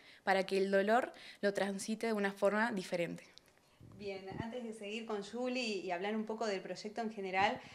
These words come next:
Speaker 2: preguntarte, porque fuera de cámara te consultaba si, si tu papá, si José pudo ver este proyecto, pudo ver alguna etapa de este proyecto, y me mencionabas que, que no, que algo le habías comentado, pero, este, ¿qué, qué, qué te parece que,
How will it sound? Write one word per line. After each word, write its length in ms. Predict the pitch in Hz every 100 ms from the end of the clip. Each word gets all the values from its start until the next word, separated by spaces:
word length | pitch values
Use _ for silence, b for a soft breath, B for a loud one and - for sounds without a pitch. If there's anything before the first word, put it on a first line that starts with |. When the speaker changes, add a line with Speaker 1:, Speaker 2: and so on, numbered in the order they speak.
| B
Speaker 2:
preguntarte, 480 | - 185 190 202 202
porque 640 | 190 190 180 180 180 180
fuera 200 | - 214
de 120 | 214 196
cámara 380 | 214 214 214
te 100 | 196
consultaba 720 | - 185 - 185 196 202 208 180
si, 540 | - 180 180 170 202
si 180 | - 190
tu 80 | 185
papá, 460 | 180 233 247 226
si 80 | 220
José 400 | 196 196 - 208
pudo 340 | 208 233 240 226
ver 200 | 240 202
este 220 | - 190
proyecto, 560 | 190 185 214 196 196 190
pudo 240 | 202 202
ver 220 | 202 214 B B
alguna 380 | - 185 226 220
etapa 340 | 202 220 220
de 80 | 214
este 180 | 208 202
proyecto, 520 | 196 196 226 226 226 226 B -
y 60 |
me 100 | 196
mencionabas 640 | 190 190 196 202 220 226 220
que, 460 | - 190 190 - -
que 160 | 196
no, 300 | 226 269 202
que 280 | 196 196 196
algo 300 | 214 247 277
le 100 | 262
habías 280 | 214 220 240
comentado, 760 | - 214 202 190 226 226 247 254
pero, 300 | 208 220 240 B B B
este, 800 | 190 185 - 196 180 175 175 - -
¿qué, 260 | 240 233 226
qué, 240 | 240 226
qué 120 | -
te 100 | 247
parece 480 | 254 220 233 240 247
que, 280 | - 196 196